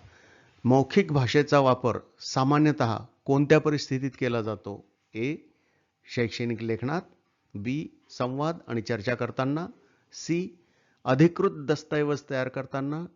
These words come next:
डी, लिखाणाच्या प्रक्रियेत. आणि याचं अचूक उत्तर आहे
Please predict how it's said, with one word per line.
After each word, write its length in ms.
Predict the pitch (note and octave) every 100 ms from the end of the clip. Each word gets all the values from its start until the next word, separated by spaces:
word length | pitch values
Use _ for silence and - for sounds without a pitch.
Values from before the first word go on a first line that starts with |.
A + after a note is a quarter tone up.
| _
डी, 360 | A#2+ C#3 D3 - C#3
लिखाणाच्या 640 | C3 B2+ C#3 C3 B2+ C3
प्रक्रियेत. 500 | A#2+ B2 A#2+ A2+ G2+ - _ _ _ _ _ _
आणि 260 | - D3+ E3
याचं 240 | C#3+ -
अचूक 320 | A2+ - A2 A#2+
उत्तर 280 | - A2
आहे 360 | G#2+ - C3